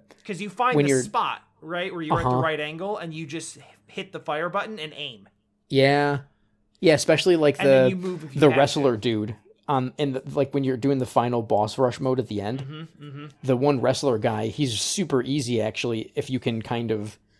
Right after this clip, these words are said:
Speaker 2: um, lock him down.
Speaker 1: Yeah.
Speaker 2: And, and 'cause you can, like, you know, aim diagonally.
Speaker 1: I believe he's
Speaker 2: and then
Speaker 1: orange.
Speaker 2: Yes, I think that's orange, even though
Speaker 1: Yeah.
Speaker 2: he's in completely green.
Speaker 1: Mm-hmm.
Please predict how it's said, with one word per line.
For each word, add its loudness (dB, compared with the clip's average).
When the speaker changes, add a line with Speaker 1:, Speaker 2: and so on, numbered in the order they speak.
Speaker 2:
um, -10
lock 0
him -2
down. -2
Speaker 1:
Yeah. -2
Speaker 2:
And, -14
and -6
'cause 0
you -4
can, -4
like, -4
you -2
know, -2
aim -2
diagonally. -2
Speaker 1:
I 0
believe -2
he's -8
Speaker 2:
and -2
then 0
Speaker 1:
orange. -10
Speaker 2:
Yes, 4
I 2
think -4
that's 0
orange, -6
even -6
though -2
Speaker 1:
Yeah. 0
Speaker 2:
he's -4
in -8
completely -4
green. -8
Speaker 1:
Mm-hmm. -16